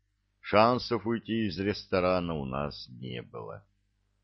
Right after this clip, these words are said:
Я заметил, как из-за спин черных масок вышел крепкий, чуть лысоватый мужчина с каменным лицом и ледяными глазами. Он был одет в штатское,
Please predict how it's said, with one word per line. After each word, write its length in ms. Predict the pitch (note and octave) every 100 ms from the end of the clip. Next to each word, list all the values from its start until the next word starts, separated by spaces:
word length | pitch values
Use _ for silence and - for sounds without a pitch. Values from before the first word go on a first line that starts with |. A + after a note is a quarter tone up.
| _
Я 260 | - F2 G2+
заметил, 600 | F2+ G2+ G2 F#2+ F#2+ F#2
как 260 | F#2+ F2 F#2+
из-за 300 | D#2+ C#2+ F2
спин 420 | - - F2+ E2
черных 480 | - E2+ D#2+ D#2 -
масок 600 | F2 F#2 - - - _ _ _ _ _ _
вышел 400 | - D3 - A2
крепкий, 680 | F#2 F#2+ F2+ F2 - E2 D#2+
чуть 280 | - A#2 G#2
лысоватый 580 | F#2+ - F2 F2 E2 D2
мужчина 640 | D2 D#2 - E2 G2 G#2+
с 140 | G#2 -
каменным 500 | F#2 F2+ F#2 F2+ F2+
лицом 640 | F2 - F#2 F#2 G2 G2+
и 40 |
ледяными 560 | F#2 E2+ F2+ D#2+ E2 D#2+
глазами. 800 | C#2+ D#2+ C#2 C#2 C2 B1 A#1 - _ _ _ _ _ _ _ _ _ _ -
Он 180 | A2 B2+
был 160 | C3
одет 300 | B2+ A#2 B2+
в 60 | G#2
штатское, 800 | - - A#2+ - - - B1 -